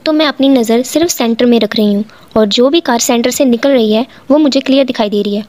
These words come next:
और बाकी सब कुछ blur, आगे पीछे right left सब blur दिखाई दे रहा है और center में एकदम clear।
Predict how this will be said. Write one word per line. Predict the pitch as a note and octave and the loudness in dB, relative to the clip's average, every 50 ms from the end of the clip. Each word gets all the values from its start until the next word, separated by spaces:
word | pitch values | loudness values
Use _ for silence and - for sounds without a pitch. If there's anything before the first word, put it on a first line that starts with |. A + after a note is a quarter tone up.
| _ - - | _ -2 0
और | A#3+ | 0
बाकी | A3 A3 A3 G#3+ - B3+ | 0 0 -4 -4 -4 -4
सब | - A#3 A3 | -4 -4 -4
कुछ | - C#4+ - - | -4 -6 -6 -4
blur, | A#3 G#3+ G#3 G3 - _ _ - | -2 -2 -2 -2 -4 _ _ -6
आगे | A3 G3+ G3 F#3+ B3 C#4 | -6 -4 -2 -2 -4 -2
पीछे | - C4 A3 - - D4 D4+ | -2 -2 -4 -2 -4 -4 -2
right | C#4 A#3 A3 G#3+ - | -2 -2 -2 -2 -2
left | A3 G#3+ A3 - - - - - - - - | -2 -2 -4 -4 -12 -20 -20 -20 -20 -18 -10
सब | - - F4 F4 C#4+ | -4 -2 -2 0 0
blur | B3+ B3 | 0 0
दिखाई | A3+ A3+ A3+ A#3+ G#3+ G#3 | -2 -2 -2 -2 -2 -2
दे | G3+ G3+ | 0 0
रहा | G3+ | -2
है | G3+ | -2
और | - - A3+ | -2 -2 -2
center | - - A#3 G#3+ G#3+ - A3+ | -2 0 -2 -2 -2 -4 -4
में | A3 B3 | -2 -2
एकदम | D4+ D4+ - C4 A#3+ - - A#3+ B3+ | -2 -4 -6 -8 -8 -4 -2 -2 -2
clear। | B3 - A3 G#3 F#3+ G3 G#3+ | -2 0 0 0 0 0 -2